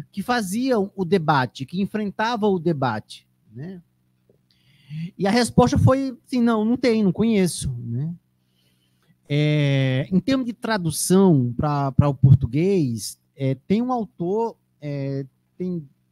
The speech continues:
três autores que eu acho que dá pra estabelecer aproximações, né? O Your Reason, que é muito trabalhado, não sei se é muito, que também teria que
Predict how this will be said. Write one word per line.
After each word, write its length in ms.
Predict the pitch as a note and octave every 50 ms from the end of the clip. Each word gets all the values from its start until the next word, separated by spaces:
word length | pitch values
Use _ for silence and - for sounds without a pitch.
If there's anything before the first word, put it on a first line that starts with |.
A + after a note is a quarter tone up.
| _ _ _ _ -
três 260 | G#3+ B3+ C#4 C4 G#3
autores 640 | G3 E3 D3 - - F#3 G3+ G3 E3+ C#3+ C#3 B2 -
que 140 | - - G#3+
eu 120 | G#3 F#3
acho 440 | E3+ E3 F3 F#3 E3 - - G3+ - _ _ _ _ _ _ _ _ _ G3+ D#3 C#3+ - _ _
que 140 | - G#3+ G3+
dá 260 | E3 E3+ G#3+ A3+ A3+
pra 140 | - A#3 A3+
estabelecer 540 | - - A3+ G#3 A3+ A3 G#3+ F#3+ - A3 G#3+
aproximações, 1080 | G3+ - A3 G#3 G3 - A3 G#3+ G#3 G3 - - E3 C#3+ B2 A#2 A2 G2+ G#2 G2+ -
né? 240 | A#2 C3 E3 G3 G3+ F#3 _ _ _ _ _ _ _ _ _ -
O 80 | E3+
Your 160 | G3 G#3+ G#3+
Reason, 540 | F#3 F3+ F#3 F#3 F3+ F3+ E3+ A#3 A#3+ D#4+ D4+ - _ _ _ _ _ _ _ _ -
que 60 | -
é 40 | D#3+
muito 340 | E3+ E3+ E3+ F#3 G#3 G3+ -
trabalhado, 480 | - F3 E3 D#3 D#3 D3+ D3 D3 E3 F3+
não 60 | F#3
sei 120 | - B3+
se 60 | C4+
é 20 | B3
muito, 260 | A3+ A3+ A3 G#3 -
que 60 | -
também 240 | - G3 G3 G3+ F#3+
teria 240 | - - F#3+ F#3 F3+
que 80 | -